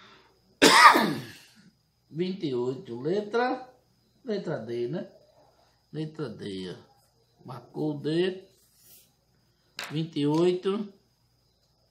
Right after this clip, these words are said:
Pronto.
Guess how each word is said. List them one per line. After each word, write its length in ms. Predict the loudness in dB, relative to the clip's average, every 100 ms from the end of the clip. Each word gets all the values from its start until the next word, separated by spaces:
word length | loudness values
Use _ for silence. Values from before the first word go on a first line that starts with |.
| _ _ _ _ _ _ _ _ _ _ _ _ _ _ _ _ _ _ _ _ _
Pronto. 460 | -20 -16 -16 -18